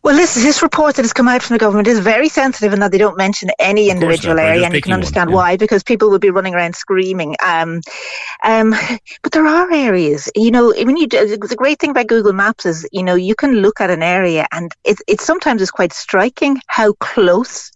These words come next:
Speaker 1: we have built to the sea, um, and how vulnerable places are. Um, so I wouldn't want to say Whitegate. There are other, uh, you know, there is other work
Speaker 2: Crosshaven,
Speaker 1: on
Speaker 2: Kinsale,
Speaker 1: sh-,
Speaker 2: anywhere.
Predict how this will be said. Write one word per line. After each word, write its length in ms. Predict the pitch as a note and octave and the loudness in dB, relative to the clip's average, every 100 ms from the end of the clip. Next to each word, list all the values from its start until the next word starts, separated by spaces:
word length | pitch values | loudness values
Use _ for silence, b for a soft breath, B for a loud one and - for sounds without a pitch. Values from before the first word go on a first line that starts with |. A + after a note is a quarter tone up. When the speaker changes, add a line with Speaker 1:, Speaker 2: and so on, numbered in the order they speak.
| _ | _
Speaker 1:
we 160 | G3+ G#3 | -2 0
have 220 | F3 E3 | 0 0
built 360 | E3 F3+ - - | 0 0 -2 -12
to 140 | - | -8
the 80 | - | -6
sea, 340 | - D3 D#3 G#3+ B B B B | -2 -2 0 -4 B B B B
um, 540 | F#3 F#3 F3 F3 E3 C3+ - - - - | -2 0 0 0 -4 -6 -4 -4 -2 0
and 420 | F#3+ F#3 F3 E3+ | 0 2 2 0
how 260 | F#3+ F#3+ F3 | 0 2 2
vulnerable 380 | F#3 F#3 F3 F3+ | 2 0 2 0
places 440 | - E3+ - E3+ | 2 0 0 -2
are. 340 | D#3+ D#3+ A3+ - B B B B B | 0 2 0 -4 B B B B B
Um, 580 | F#3+ F#3+ F3+ F3+ F3+ E3+ - | 0 2 2 2 0 -2 -4
so 220 | - F#3 | 0 2
I 80 | A3 | 2
wouldn't 220 | B3+ A3+ | 2 0
want 120 | F#3 | 0
to 80 | F3+ | -2
say 240 | F#3+ F3 - - | 0 0 -4 -4
Whitegate. 560 | E3+ E3+ E3+ F#3+ F3 | 0 2 2 0 2
There 140 | G3+ G3+ | 2 2
are 140 | F#3+ | 4
other, 260 | G3+ G#3+ F#3+ | 2 2 2
uh, 160 | F3 - | 0 -2
you 120 | F#3+ | -2
know, 100 | E3+ | 0
there 140 | F3+ | 2
is 180 | F#3+ F#3 - | 2 2 0
other 200 | F#3+ G3 | 2 2
work 220 | F#3 F#3 | 0 -4
Speaker 2:
Crosshaven, 640 | G#2 E2+ - F2+ F2+ G#2 | -6 -6 -4 -4 -2 -2
Speaker 1:
on 200 | D3 D#3+ | 0 0
Speaker 2:
Kinsale, 440 | D#2 - F2+ F#2 F#2+ | -2 -4 -2 0 0
Speaker 1:
sh-, 140 | A#2 | 0
Speaker 2:
anywhere. 400 | G#3+ D3 E3+ B2 | 0 0 -2 -6